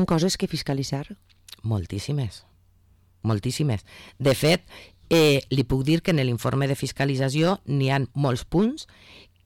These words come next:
Speaker 2: que és veritat que els funcionaris responen, contesten, i el senyor alcalde contesten, i, pues, a lo millor de, de vint, eh, es n'han acceptat dos,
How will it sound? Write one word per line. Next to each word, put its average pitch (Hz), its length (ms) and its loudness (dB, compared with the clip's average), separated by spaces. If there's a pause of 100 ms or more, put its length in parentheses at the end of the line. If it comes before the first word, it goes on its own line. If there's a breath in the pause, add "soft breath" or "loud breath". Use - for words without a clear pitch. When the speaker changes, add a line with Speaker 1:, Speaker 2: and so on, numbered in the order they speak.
(160)
Speaker 2:
que 143 560 4
és 120 180 0
veritat 120 400 0
que 135 160 0
els 117 140 -2
funcionaris 120 720 -2
responen, 120 560 -2
contesten, 120 560 -2 (420 loud breath)
i 156 220 4
el 120 80 0
senyor 120 320 0
alcalde 117 340 -2
contesten, 131 540 -2 (560 loud breath)
i, 151 280 4
pues, 127 220 -2
a 123 60 2
lo 123 80 2
millor 127 340 0
de, 139 380 0
de 113 500 -2
vint, 175 360 4 (800 soft breath)
eh, 135 380 4
es 113 160 -4
n'han 127 220 2
acceptat 120 480 -2
dos, - 400 -4